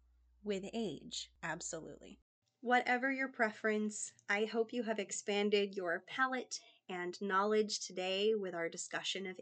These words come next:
aging red wines. There will soon be a follow-up episode about white wines and age, so keep an ear out for that. And I also want to acknowledge Laird Family Estate Winery.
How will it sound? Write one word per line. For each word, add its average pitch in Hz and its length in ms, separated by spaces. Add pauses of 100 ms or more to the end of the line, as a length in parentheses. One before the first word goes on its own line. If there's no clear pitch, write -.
aging 175 440
red 156 240
wines. 185 600 (480)
There 185 340
will 196 240
soon 269 340
be 247 140
a 233 80
follow-up 208 580
episode 185 500
about 170 540
white 196 340
wines 170 500
and 165 200
age, 147 400
so 165 180
keep - 220
an 185 180
ear 170 160
out 151 240
for 156 180
that. 156 440 (760)
And 185 160
I 190 200
also 285 440
want 226 340 (160)
to 214 220
acknowledge 190 800
Laird 180 360
Family 175 380
Estate - 500 (200)
Winery. 262 640